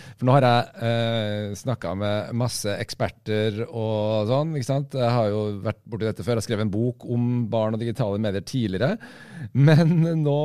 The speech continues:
eh, var det på tide å sette seg inn i dette her, eh, nye fenomenet, og har blant annet en datter som er ni år, som er da midt i målgruppen, ikke sant? Og da har jeg snakket med masse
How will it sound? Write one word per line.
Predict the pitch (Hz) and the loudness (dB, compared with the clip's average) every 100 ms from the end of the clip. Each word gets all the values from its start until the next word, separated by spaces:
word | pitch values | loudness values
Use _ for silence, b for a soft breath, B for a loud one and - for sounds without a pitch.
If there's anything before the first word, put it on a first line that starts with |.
| 156 165 175 151 B B 135 123 | 0 0 0 -4 B B -20 -16
eh, | - 147 147 151 | -6 -2 -2 0
var | 147 123 | 2 0
det | 113 | 2
på | 143 | 0
tide | |
å | 117 | 2
sette | 135 107 101 | 2 2 0
seg | 110 | 0
inn | 110 113 | -2 -2
i | 117 | -2
dette | 110 107 107 101 | 0 -2 -2 0
her, | 101 | 0
eh, | 104 101 104 95 | 2 2 2 0
nye | 110 110 98 | -2 0 -2
fenomenet, | 104 101 98 92 90 107 120 - - | -2 -4 -2 -2 -2 -2 -2 -6 -12
og | 104 104 104 104 104 101 101 | -6 -4 -2 -2 -2 -4 -4
har | |
blant | 92 98 95 | -4 -6 -6
annet | 95 85 80 _ 82 | -6 -6 -8 _ -12
en | 78 | -8
datter | 85 123 127 | -4 -2 -2
som | 107 117 | -2 -2
er | 113 110 | 0 0
ni | 117 120 | 0 2
år, | 139 151 | 2 0
som | 120 104 | -4 -4
er | 95 92 | -4 -2
da | 92 90 95 - | -4 -6 -12 -20
midt | - 110 120 - | -10 -8 -8 -4
i | 107 110 | -2 -2
målgruppen, | 117 110 104 90 - 127 | -2 -2 -2 -4 -4 -4
ikke | 143 120 | -2 -2
sant? | 165 - B B B B | -2 -4 B B B B
Og | 135 | 2
da | |
har | 143 | 2
jeg | 143 | 2
snakket | 143 117 | 0 0
med | 120 | 0
masse | 113 101 | -2 -2